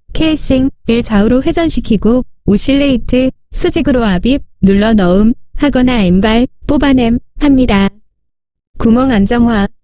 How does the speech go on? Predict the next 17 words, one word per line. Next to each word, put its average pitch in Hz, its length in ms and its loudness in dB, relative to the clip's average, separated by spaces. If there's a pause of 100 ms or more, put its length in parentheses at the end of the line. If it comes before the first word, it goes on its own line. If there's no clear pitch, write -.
(140)
케이싱은 294 600 2
굴착하는 262 600 0
동안 226 400 2
주변 226 320 0
흙이 269 320 0
무너지거나 202 720 2
지하수가 240 600 0
유입되는 240 500 0
것을 214 280 0
막아 190 300 0
구멍, 202 460 0 (280)
천공홀 302 640 2 (180)
위 214 140 2
안정성을 240 680 0
확보해주는 302 680 0
역할을 202 420 0
합니다. 233 440 2